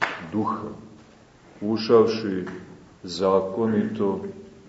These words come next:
na dveri tog carstva. A dveri tog carstva jesu dveri crkve i onih svešteno radnji, to jest svete liturgije,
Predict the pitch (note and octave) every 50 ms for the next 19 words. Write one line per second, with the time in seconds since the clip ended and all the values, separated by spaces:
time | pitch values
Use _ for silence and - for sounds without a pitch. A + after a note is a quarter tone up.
0 | - - - - - - _ - - - - - - - - - G2 F#2+ F#2 E2+
1 | - F#2+ G2+ A#2+ B2+ A2+ A2 F#2+ - - F2+ F2 - - - G2+ F2+ F2 E2+ E2+
2 | - - - - - - - - G2 F#2 F2+ - F#2 G2+ C3 E3 E3+ D3+ A#2+ -
3 | - A2+ G#2+ F#2+ - - - - A#2 A#2+ C3 C3 A#2+ - - - - - G#2+ G#2
4 | G2 G#2 - - - - - - - - - - - G2+ G2+ - - - E2+ E2
5 | F2 F#2+ G#2 A2 G#2 G2+ F#2 F2+ - - - - - - - - - - - -
6 | A2+ B2 B2 B2 A#2 - - - G#2 G#2 G2+ G2+ - - - - - - - -
7 | - - - - - - - G2 G2+ G#2+ A2 G#2 G2+ F#2+ - - - - - -
8 | - - G2+ A2 A#2 - - - - A2 G2 F#2 F2+ F2 E2+ E2 E2+ E2+ G#2 A#2
9 | C3 C#3 C#3+ C#3+ C#3+ C#3+ C#3+ C#3+ C#3+ C3+ C3 C3 C3 C3 C3 - - - - -
10 | - - - - - - - - - - - - - - - - - - - -
11 | - - - - - G2 G2 F#2+ F2+ - - - F#2 - - - - - - -
12 | - - - - G2 G2+ F#2+ - G2+ F#2 F2 F2 F2+ F2 - G#2+ A2 A#2+ A2+ G#2+
13 | G2+ F2+ E2 D2+